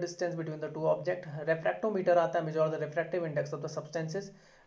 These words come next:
रेन गॉज आता है, तो रेनफॉल के लिए आता है। सेस्मोग्राफ आता है, तो ये आपका अर्थक्वेक के लिए आता है, intensity origin, origin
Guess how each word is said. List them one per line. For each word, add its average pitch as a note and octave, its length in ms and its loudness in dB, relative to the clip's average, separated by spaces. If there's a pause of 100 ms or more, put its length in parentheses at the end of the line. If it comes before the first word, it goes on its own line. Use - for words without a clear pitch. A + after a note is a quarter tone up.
रेन F#3+ 180 4
गॉज F#3 220 4
आता F3+ 220 4
है, E3+ 80 2
तो D3+ 100 0
रेनफॉल D#3 400 0
के D3+ 80 -6
लिए E3+ 120 4
आता F3 180 2
है। D#3+ 220 -6
सेस्मोग्राफ F3 560 2
आता D3+ 200 0
है, D3 60 2
तो D#3 80 -6
ये D3+ 140 -4
आपका D3+ 340 0
अर्थक्वेक D3+ 420 -2
के E3 60 -4
लिए D#3+ 120 4
आता D#3 180 2
है, D#3+ 200 -8
intensity D#3+ 680 -4
origin, D3 300 -4
origin D3+ 540 -4